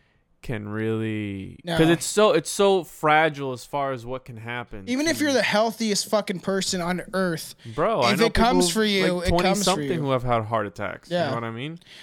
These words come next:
Speaker 2: I've known
Speaker 1: Yeah.
Speaker 2: people that smoke packs of cigarettes and are still alive and, like, fine, like, no health issues.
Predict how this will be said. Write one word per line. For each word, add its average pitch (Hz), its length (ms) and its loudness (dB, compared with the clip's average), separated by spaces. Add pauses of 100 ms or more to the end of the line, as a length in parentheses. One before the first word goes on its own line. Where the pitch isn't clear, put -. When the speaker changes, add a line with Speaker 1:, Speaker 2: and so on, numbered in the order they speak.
(160)
Speaker 2:
I've 220 160 2
known 269 180 2
Speaker 1:
Yeah. - 80 -6
Speaker 2:
people 247 300 2
that 226 200 2
smoke 208 460 0
packs 202 320 0
of - 80 -4
cigarettes 190 520 0
and 190 100 0
are 175 60 0
still 180 280 0
alive 196 560 0 (340)
and, 180 240 -2
like, 180 260 0
fine, 165 680 0 (280)
like, 160 180 -6
no 196 220 4
health 196 320 2
issues. 143 560 -2